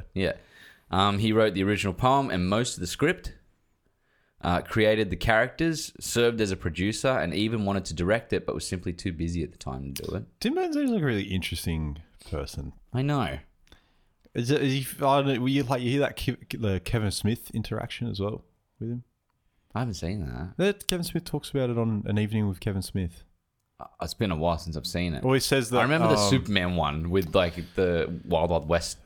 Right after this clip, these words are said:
Speaker 1: con-,
Speaker 2: <sighs>
Speaker 1: concept of the big spider.
Speaker 2: I'm trying to remember what the
Speaker 1: Right.
Speaker 2: actual beef was. I think Kevin Smith must
Speaker 1: Oh,
Speaker 2: have
Speaker 1: he,
Speaker 2: made an
Speaker 1: something about
Speaker 2: offhanded
Speaker 1: comics?
Speaker 2: comment about Tim Burton.
Speaker 1: But it wasn't bad. He always puts people, most people in highlight.
Speaker 2: I don't think it, yeah, I don't know that it was something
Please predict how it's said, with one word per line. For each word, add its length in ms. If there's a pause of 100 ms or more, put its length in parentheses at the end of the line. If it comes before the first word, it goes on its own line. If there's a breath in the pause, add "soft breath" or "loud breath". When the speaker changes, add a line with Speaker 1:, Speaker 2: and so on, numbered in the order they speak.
Speaker 1:
con-, 220
Speaker 2:
<sighs> 140
Speaker 1:
concept 360
of 60
the 40
big 160
spider. 520
Speaker 2:
I'm 80
trying 240
to 60
remember 260
what 160
the 60
Speaker 1:
Right. 100
Speaker 2:
actual 320
beef 440
was. 460 (600)
I 60
think 400
Kevin 260
Smith 320
must 140
Speaker 1:
Oh, 20
Speaker 2:
have 80
Speaker 1:
he, 60
Speaker 2:
made 100
an 60
Speaker 1:
something 180
about 140
Speaker 2:
offhanded 240 (100)
Speaker 1:
comics? 140
Speaker 2:
comment 420 (160)
about 340
Tim 220
Burton. 600 (580 soft breath)
Speaker 1:
But 80
it 60
wasn't 280
bad. 380
He 180
always 300
puts 200
people, 460
most 320
people 300
in 100
highlight. 560
Speaker 2:
I 60
don't 180
think 180
it, 80
yeah, 180
I 80
don't 220
know 140
that 100
it 40
was 160
something 520